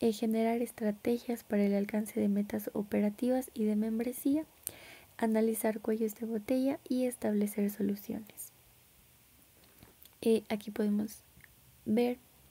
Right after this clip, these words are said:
eh, cada uno,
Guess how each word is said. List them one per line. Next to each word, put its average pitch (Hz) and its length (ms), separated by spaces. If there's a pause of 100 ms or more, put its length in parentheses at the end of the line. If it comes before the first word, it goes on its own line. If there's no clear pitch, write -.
(760)
eh, 226 720 (2250)
cada 240 260
uno, 220 300